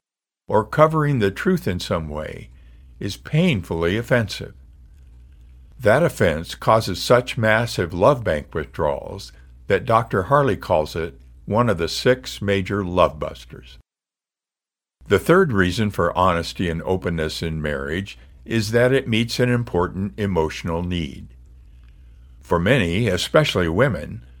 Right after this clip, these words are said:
honesty and openness deposit so many love units that they fall in love with the person who's radically honest with them.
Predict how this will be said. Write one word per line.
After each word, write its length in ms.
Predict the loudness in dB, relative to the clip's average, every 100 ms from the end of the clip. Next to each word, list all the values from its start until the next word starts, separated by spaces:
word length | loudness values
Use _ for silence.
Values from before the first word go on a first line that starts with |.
| -20 -20 0
honesty 640 | 2 4 2 2 2 2
and 280 | 4 2 4
openness 720 | 4 4 4 2 0 0 -4
deposit 600 | -4 -4 2 2 2 -6
so 220 | 0 2
many 300 | 4 2 2
love 280 | 4 4 4
units 480 | 0 -4 -4 -8 -4
that 180 | -4 0
they 160 | 0 2
fall 280 | 4 4
in 120 | 4 4
love 240 | 4 4
with 120 | -2
the 80 | -4
person 440 | -4 -6 -4 -6
who's 260 | -2 -4 -2
radically 640 | 0 2 0 -2 -4 -4 0
honest 520 | 0 0 -4 -8 -4
with 220 | -4 -4
them. 320 | -10 -10 -14